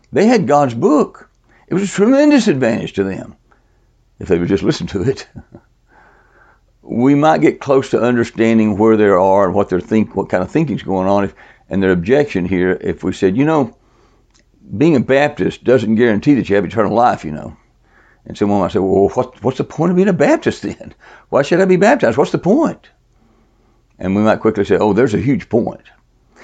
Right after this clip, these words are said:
As a Baptist, you have a wonderful opportunity to hear God's word preached and taught. You have a wonderful opportunity to worship God with others in spirit and truth. You have a wonderful opportunity to fellowship with people who love Jesus.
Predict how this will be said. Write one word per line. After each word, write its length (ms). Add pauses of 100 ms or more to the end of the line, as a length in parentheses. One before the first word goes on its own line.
(140)
As 120
a 60
Baptist, 460
you 60
have 100
a 40
wonderful 460
opportunity 520
to 100
hear 160
God's 320
word 400
preached 400
and 160
taught. 400 (440)
You 100
have 80
a 60
wonderful 460
opportunity 540
to 100
worship 400
God 340
with 140
others 340
in 100
spirit 380
and 140
truth. 400 (480)
You 100
have 100
a 40
wonderful 460
opportunity 480
to 100
fellowship 420
with 160
people 220
who 180
love 220
Jesus. 560